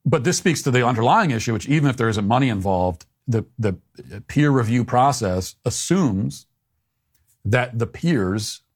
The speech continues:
are credible and trustworthy. So the process of peer review and getting peer review, it can turn into a sort of, like, a peer pressure thing, because this all, it, it, it, it assumes that,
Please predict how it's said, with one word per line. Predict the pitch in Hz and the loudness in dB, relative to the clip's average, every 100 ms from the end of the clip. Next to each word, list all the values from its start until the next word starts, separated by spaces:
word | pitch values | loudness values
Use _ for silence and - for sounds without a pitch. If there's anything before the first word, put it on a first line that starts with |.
| _ - | _ -2
are | 117 113 | -2 -2
credible | - 143 131 117 113 107 | -2 0 0 0 0 -2
and | |
trustworthy. | 98 175 143 95 80 76 76 _ _ _ _ _ _ _ _ _ _ - - | 0 -2 -2 -6 -6 -8 -12 _ _ _ _ _ _ _ _ _ _ -18 -2
So | 139 123 | 0 2
the | 113 | 0
process | 143 139 127 | 0 0 0
of | 123 | -4
peer | - 127 | 0 0
review | 107 131 131 | 2 2 2
and | 101 | 0
getting | 117 110 | -2 -2
peer | 120 | -2
review, | 101 131 131 - _ - | 0 0 -2 -8 _ -8
it | 110 | -2
can | 165 151 | 0 0
turn | 151 | 0
into | 135 120 | 0 0
a | |
sort | 123 123 | 0 0
of, | |
like, | 113 101 | 0 -2
a | 98 | -4
peer | - - 131 | -4 0 0
pressure | 123 165 156 113 92 - - | 0 -4 -2 -4 -6 -8 -10
thing, | - 90 82 | -4 -4 -4
because | 95 107 | -2 0
this | 139 - | 2 2
all, | 139 135 127 - _ _ _ | 2 2 0 -6 _ _ _
it, | 127 123 | -4 0
it, | 131 123 | -4 -2
it, | 131 127 | -2 0
it | 135 | 2
assumes | 120 - - 170 151 | 0 0 0 2 2
that, | 117 113 | 2 -2